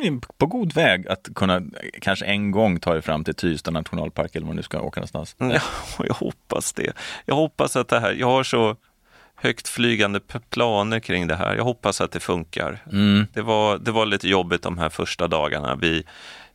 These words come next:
Speaker 2: ma-, man kan kalla att vi hade det, eh, vi hade inskolning. Vissa saker gick jättebra och andra gick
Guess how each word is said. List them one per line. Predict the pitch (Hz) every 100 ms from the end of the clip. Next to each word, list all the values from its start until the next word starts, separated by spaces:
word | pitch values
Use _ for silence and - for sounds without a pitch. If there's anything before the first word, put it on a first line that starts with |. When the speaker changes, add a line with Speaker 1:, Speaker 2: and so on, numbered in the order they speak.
| -
Speaker 2:
ma-, | 82 -
man | 101
kan | 98 90
kalla | 87 78
att | 80
vi | 80
hade | 80 73 78
det, | 73
eh, | - 67 67
vi | 76
hade | 82 78 76
inskolning. | 80 73 - - 87 85 80 78 92 101 98
Vissa | 92 87
saker | 80 80 -
gick | 80 80 -
jättebra | 92 - - 82 69 73 -
och | - 85
andra | - 73 -
gick | - - -